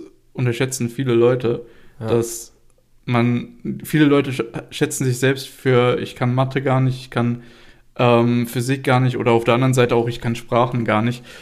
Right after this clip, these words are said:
Speaker 1: was nicht so wirklich stimmt. Es kommt halt auch einfach oft auf den Lehrer drauf an und wie jemand dir das näher bringt.
Speaker 2: Ja.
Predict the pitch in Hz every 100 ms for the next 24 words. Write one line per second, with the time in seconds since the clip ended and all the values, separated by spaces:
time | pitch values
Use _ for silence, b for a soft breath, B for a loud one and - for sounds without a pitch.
0 | B - 123 - - - _ _ _ -
1 | 123 127 131 - 117 - 123 - 123 -
2 | - - 123 123 B B B - - 123
3 | 123 - 123 135 127 131 127 127 123 -
4 | - 117 - 120 117 123 117 - 113 -
5 | - 107 104 B B B - 120 113 117
6 | 113 113 113 104 110 113 117 107 113 107
7 | - 98 101 120 - _ _ 120 107